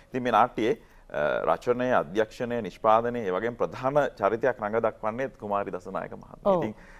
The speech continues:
Speaker 1: අ, අපි නාට්‍යයේ තේමාව ගැන, නාට්‍යය කොහොමද හැදුනේ, මේ වගේ කාරණාත් මතක් කරමු නේද?
Speaker 2: ඔව්. අ, වළඹ ගිනි කියලා නාට්‍යයේ නම තිබ්බේ මෙතුමා.
Speaker 1: හ්ම්.
Speaker 2: මම බොහොම ගෞරවයෙන් එතුමා සන්-, ඒක මතක් කරන්න ඕනේ.
Speaker 1: හ්ම්.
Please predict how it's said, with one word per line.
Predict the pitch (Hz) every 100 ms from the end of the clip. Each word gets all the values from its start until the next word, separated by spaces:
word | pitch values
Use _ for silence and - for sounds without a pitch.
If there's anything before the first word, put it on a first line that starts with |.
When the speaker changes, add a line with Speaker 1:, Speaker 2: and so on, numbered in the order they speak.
| - -
Speaker 1:
අ, | 76 78 67
අපි | 98
නාට්‍යයේ | 104 101 101 107
තේමාව | 101 98 98 85 92
ගැන, | 113 110
නාට්‍යය | 98 98
කොහොමද | 92 98 95
හැදුනේ, | 85 98 131 127
මේ | 123
වගේ | 123 123 120
කාරණාත් | - 113 107 98
මතක් | 107 123
කරමු | - 78
නේද? | 107 90 - - - _ - - -
Speaker 2:
ඔව්. | 175 - - - -
අ, | 180 170
වළඹ | 170 180 190
ගිනි | 202 220 226 220
කියලා | 226 220 214
නාට්‍යයේ | 180 175 175 196 190 160 -
නම | 160 170 185 202 - - _ - -
තිබ්බේ | 180 170 175 143 -
මෙතුමා. | 185 185 185 143 165 -
Speaker 1:
හ්ම්. | -
Speaker 2:
මම | 190 170 151
බොහොම | 156 165 151 -
ගෞරවයෙන් | 165 170 175 170 147 -
එතුමා | 127 143 165 156
සන්-, | 151 - 113 156
ඒක | 147
මතක් | 151 180 190
කරන්න | 190 151 139
ඕනේ. | 143 175
Speaker 1:
හ්ම්. | -